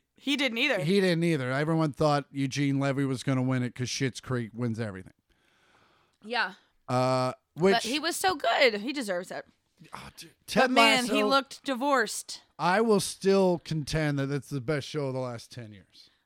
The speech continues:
Speaker 1: I love it so much. I'm so excited for the next season.
Speaker 2: Oh, I can't wait. Also can't wait for Succession to start back up.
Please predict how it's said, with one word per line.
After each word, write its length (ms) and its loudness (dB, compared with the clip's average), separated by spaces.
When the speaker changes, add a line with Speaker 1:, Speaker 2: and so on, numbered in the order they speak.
Speaker 1:
I 140 0
love 240 0
it 160 -6
so 180 2
much. 300 -2
I'm 80 -4
so 220 -2
excited 340 -2
for 80 -12
the 80 -8
next 220 -8
season. 400 -8
Speaker 2:
Oh, 320 -8
I 80 -14
can't 360 -2
wait. 380 0
Also 260 -4
can't 220 -2
wait 220 -2
for 100 -12
Succession 640 -6
to 80 -4
start 320 -4
back 260 -6
up. 300 -4